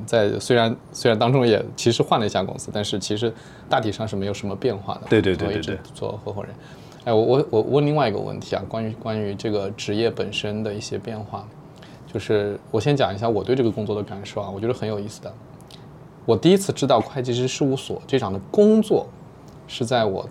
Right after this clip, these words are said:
Speaker 1: 大学二三年级的时候，
Speaker 2: 啊。
Speaker 1: 大概二三年级，我猜大部分人跟我是差不多的。我有个师兄，也是我们经济学院的，当时在读研究生，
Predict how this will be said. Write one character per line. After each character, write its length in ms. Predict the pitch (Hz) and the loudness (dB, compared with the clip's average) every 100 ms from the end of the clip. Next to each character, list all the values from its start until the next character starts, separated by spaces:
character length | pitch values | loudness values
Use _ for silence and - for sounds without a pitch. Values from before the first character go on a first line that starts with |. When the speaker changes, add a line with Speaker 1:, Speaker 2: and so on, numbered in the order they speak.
| - | -2
Speaker 1:
大 220 | 120 113 | 0 0
学 440 | 110 - 95 101 104 110 - - - | -4 -10 -8 -8 -12 -14 -18 -20 -2
二 160 | 151 | 0
三 200 | 117 131 | 0 -4
年 160 | 123 95 | -4 -6
级 140 | 104 | -10
的 80 | - - | -14 -14
时 140 | - - - - | -18 -18 -16 -2
候， 80 | 95 | 0
Speaker 2:
啊。 160 | 85 | 2
Speaker 1:
大 100 | - | 0
概 140 | 120 104 | 2 0
二 220 | 107 107 | -2 -8
三 120 | 98 98 | -8 -10
年 160 | 92 | -10
级， 160 | 107 - | -12 -4
我 120 | 107 | -2
猜 160 | 107 185 | 0 0
大 120 | 226 | 2
部 120 | 160 | 2
分 120 | 113 98 | 0 -4
人 120 | 98 | -6
跟 120 | 98 | -8
我 80 | - | -12
是 140 | - | -14
差 140 | - 107 | -12 -12
不 100 | 101 | -10
多 180 | - | -14
的。 80 | 101 - - - - - - - - - | -14 -16 -20 -20 -20 -20 -20 -20 -20 2
我 80 | 156 | 6
有 80 | |
个 60 | 175 | 6
师 180 | - 202 | 6 4
兄， 260 | 196 196 196 - - - - - - | 4 2 0 -12 -14 -18 -20 -20 -8
也 100 | 113 | 0
是 460 | 107 - 139 127 113 - | 0 6 8 8 4 0
我 60 | |
们 100 | 101 | -4
经 120 | 98 | 0
济 60 | 139 | -2
学 160 | 139 95 | -2 -4
院 140 | 120 | -4
的， 120 | - - - - - | -6 -10 -20 -20 -4
当 100 | 127 | 0
时 100 | 120 | 2
在 140 | 120 | 2
读 160 | 104 107 | 2 0
研 180 | 104 101 | 0 -2
究 120 | 127 | -2
生， 260 | 143 170 | -2 -6